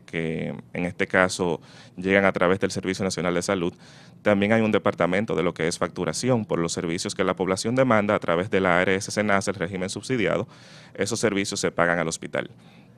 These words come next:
Mientras más baja sea la facturación, menos recursos va a recibir el hospital. Entonces, eso ahí entraría lo que es un tema de gerencia, porque entonces, si estamos recibiendo más recursos,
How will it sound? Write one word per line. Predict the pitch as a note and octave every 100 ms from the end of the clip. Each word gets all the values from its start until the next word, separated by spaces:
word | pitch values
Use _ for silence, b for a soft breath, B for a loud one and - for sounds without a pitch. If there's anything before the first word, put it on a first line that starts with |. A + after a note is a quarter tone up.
| B B - - - - -
Mientras | G#2 G2 G2
más | G#2+ A2
baja | A2+ A2+
sea | G2+ F#2
la | G2+
facturación, | G2 G#2+ B2+ F#2+ G2 B2+ -
menos | F2+ F2+ F#2
recursos | F#2+ F2+ G#2 - G#2
va | F2
a |
recibir | F#2 F2+ E2+ E2+
el | D#2+
hospital. | - F2+ A#2 F#2 B B B
Entonces, | B B2 B2 -
eso | C3 C#3+
ahí | C#3 C3+ D3 - -
entraría | A2+ A2 G#2+ A#2+ A2
lo | G2
que | G2
es |
un | G#2+
tema | F#2 F#2 F2+
de |
gerencia, | G2+ C#3+ C3 F2+
porque | - C3 -
entonces, | F2+ G#2 G2 E2+
si | F2+ B B B
estamos | - A2 C3
recibiendo | C3 C#3 B2+ B2 A#2
más | B2
recursos, | C#3+ D3 A#2+ - A#2+